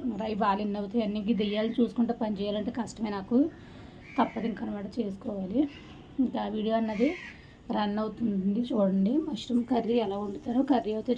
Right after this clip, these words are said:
చూపిస్తాను. చిన్న వ్లాగ్ తీసి ఒక టెన్ మినిట్స్ వ్లాగ్ అయితే పోస్ట్ చేద్దాం మీకు. చా-, రెండు రోజులు బట్టి వీడియో ఏం పోస్ట్ చేయలేకపోయాను. అంటే నేను లైవ్ ఇద్దాం అనుకున్నాను, మన వీడియో పోస్ట్ చేసి, అలా అయితే రోజు ఒక వి-,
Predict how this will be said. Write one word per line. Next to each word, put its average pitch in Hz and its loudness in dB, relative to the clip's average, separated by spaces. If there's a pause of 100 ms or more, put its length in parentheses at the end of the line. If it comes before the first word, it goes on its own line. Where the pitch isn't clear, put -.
చూపిస్తాను. 220 4 (140)
చిన్న 233 8
వ్లాగ్ 240 6
తీసి 233 2
ఒక 254 6
టెన్ 214 4
మినిట్స్ 214 0
వ్లాగ్ 202 2
అయితే 262 6 (560)
పోస్ట్ 226 2
చేద్దాం 214 0
మీకు. 208 2
చా-, 226 8
రెండు 208 0
రోజులు 220 4
బట్టి 226 2
వీడియో 214 4
ఏం 214 0
పోస్ట్ 214 0
చేయలేకపోయాను. 208 2 (560)
అంటే 302 12
నేను 311 12
లైవ్ 254 12
ఇద్దాం 277 10
అనుకున్నాను, 254 6
మన 240 6
వీడియో 226 2
పోస్ట్ 226 -2
చేసి, 247 4 (120)
అలా 220 4
అయితే 247 8
రోజు 247 8
ఒక 254 6 (320)
వి-, 233 4